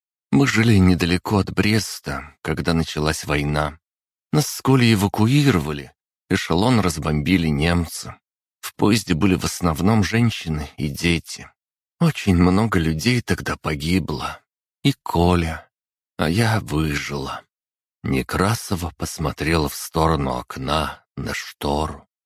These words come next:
В ее глазах блеснули слезы. Надя показала Черепанову кулак.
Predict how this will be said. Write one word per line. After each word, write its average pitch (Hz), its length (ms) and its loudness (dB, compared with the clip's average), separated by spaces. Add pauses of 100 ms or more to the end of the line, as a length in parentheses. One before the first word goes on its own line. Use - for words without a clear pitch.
(100)
В - 40 -12
ее 127 360 -2
глазах 80 640 -2
блеснули 73 800 -2
слезы. - 800 -10 (960)
Надя 71 380 2
показала 78 520 0
Черепанову 76 760 -2
кулак. 65 640 -6